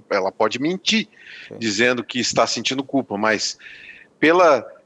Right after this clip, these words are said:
Speaker 1: pelas circunstâncias, pelo contexto todo, pelas circunstâncias externas, mostrando a atitude dela desde o início da investigação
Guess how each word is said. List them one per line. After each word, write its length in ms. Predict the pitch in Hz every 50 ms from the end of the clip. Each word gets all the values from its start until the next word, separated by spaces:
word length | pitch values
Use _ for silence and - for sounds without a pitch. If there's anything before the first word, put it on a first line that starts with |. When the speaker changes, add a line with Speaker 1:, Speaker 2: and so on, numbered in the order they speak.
| _ _ _
Speaker 1:
pelas 300 | _ 156 156 156 151 143
circunstâncias, 960 | - - - 233 233 - - 254 226 - - - - - 160 135 - - 127 -
pelo 180 | - - 196 208
contexto 800 | - - 226 214 190 - - - 233 254 269 262 - - 233
todo, 480 | 220 - _ - 196 175 160 143 110 120
pelas 240 | - 160 151 151 -
circunstâncias 680 | - 196 - 190 175 - - 220 240 - 254 233 214
externas, 920 | - - - - - - 202 208 202 185 165 135 117 104 92 - - -
mostrando 560 | 139 143 147 - - - 170 185 180 170 156 -
a 220 | - 131 139 139 147
atitude 540 | 165 - - - - 208 240 269 262 226
dela 360 | 175 156 180 170 160 147 131 117
desde 440 | - - 151 175 220 247 233 247
o 20 | 226
início 320 | 208 196 220 277 269 -
da 60 | 254
investigação 760 | 247 226 233 220 202 - 220 208 214 190 - - 196 190 160